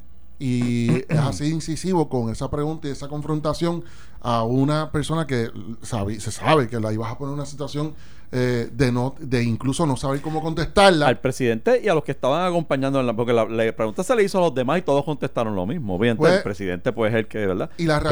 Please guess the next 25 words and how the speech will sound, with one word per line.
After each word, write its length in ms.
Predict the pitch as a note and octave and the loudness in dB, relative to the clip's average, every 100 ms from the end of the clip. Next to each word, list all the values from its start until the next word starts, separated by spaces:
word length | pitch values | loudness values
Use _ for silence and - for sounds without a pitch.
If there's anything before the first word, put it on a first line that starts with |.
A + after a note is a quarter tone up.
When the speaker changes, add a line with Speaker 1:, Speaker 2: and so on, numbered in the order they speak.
| G#2 | 2
Speaker 1:
realidad, 240 | F#2 C#3 - | 2 -2 -6
y 100 | C3+ | -6
la 120 | A#2+ | -4
realidad 500 | B2 A#2+ A2+ A#2 D3 | -4 -4 -2 0 0
es 100 | D3+ | 0
que 80 | F3 | -2
lo 100 | C#3+ | 0
que 100 | B2+ | -2
te 60 | |
estoy 220 | B2 C3 | 0 4
diciendo, 360 | D#3+ - F#3+ F3+ | 4 4 2 0
el 140 | D3+ C#3+ | -2 -2
debate 480 | C#3+ C#3+ F#3+ G3 F3 | -2 0 0 -2 -6
se 160 | E3+ | -6
dañó, 460 | C#3 A#2+ A2 B2 D3+ | -4 -4 0 2 2
el 60 | |
debate 400 | B2+ B2 B2+ F3 | 2 2 2 0
de 120 | F#3 F#3 | 0 0
esa 180 | F#3 F#3 | 0 0
pregunta, 580 | F#3+ G3 F#3+ C#3+ A#2 - - - | 2 2 0 -2 -4 -6 -12 -6
esa 120 | - | -4
pregunta 300 | D3 F3+ F#3+ | 0 0 2
es 60 | F3 | 0
muy 180 | C#3+ D3+ | 0 0
importante 680 | D3+ F3 - C#3 F#3 - | 2 0 2 0 0 -6